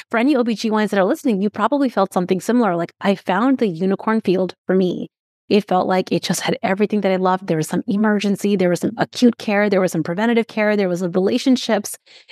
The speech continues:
It was everything. And I remember I called my husband. It was, like, the first week that I called my husband 'cause we were long distance at the time. We were married, but my rotation was in Southern California. We lived in Northern California.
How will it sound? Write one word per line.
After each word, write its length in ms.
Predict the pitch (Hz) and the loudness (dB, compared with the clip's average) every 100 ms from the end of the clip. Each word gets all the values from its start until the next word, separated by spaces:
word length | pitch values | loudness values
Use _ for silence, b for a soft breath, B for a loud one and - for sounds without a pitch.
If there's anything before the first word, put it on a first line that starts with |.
| - | -4
It 140 | 220 208 | 0 0
was 180 | 202 - | 0 -2
everything. 560 | 180 180 180 170 156 - | 0 0 0 0 0 -2
And 180 | - 185 | 0 0
I 60 | 185 | 0
remember 320 | 202 247 269 | 2 2 2
I 100 | - | -2
called 240 | - 220 | -2 0
my 100 | 247 | 2
husband. 520 | 254 202 - 196 196 185 b _ _ 233 | 2 0 0 0 0 -4 b _ _ 0
It 80 | |
was, 100 | 220 | 2
like, 140 | 214 185 | 0 0
the 120 | 202 | -2
first 300 | 202 214 202 | 0 0 0
week 140 | 214 185 | 0 -2
that 100 | - | -2
I 60 | |
called 200 | 196 185 | 0 0
my 100 | 190 | 0
husband 380 | 180 175 - 170 | -2 -2 0 -2
'cause 140 | - 180 | 0 0
we 100 | 185 | 2
were 120 | 185 | 2
long 200 | 185 175 | 0 0
distance 280 | 185 208 185 | -2 -2 -2
at 80 | |
the 80 | 180 | 0
time. 220 | - 180 | -2 0
We 80 | 185 | 0
were 100 | 190 | 0
married, 560 | 180 208 247 190 170 170 _ _ _ _ _ - | 0 0 2 0 0 -4 _ _ _ _ _ -6
but 100 | 196 | -2
my 140 | 190 | 0
rotation 520 | 175 165 - 208 214 | 0 -2 0 0 0
was 220 | 180 170 - | 0 -2 -2
in 140 | 175 | -2
Southern 360 | 165 180 185 185 | 0 0 0 -2
California. 500 | - 165 - 175 170 | -2 -4 -2 0 0
We 60 | 180 | 2
lived 160 | 180 | 2
in 60 | 180 | 2
Northern 280 | 170 170 156 | 2 2 0
California. 560 | - 160 151 170 160 | -2 0 0 0 -2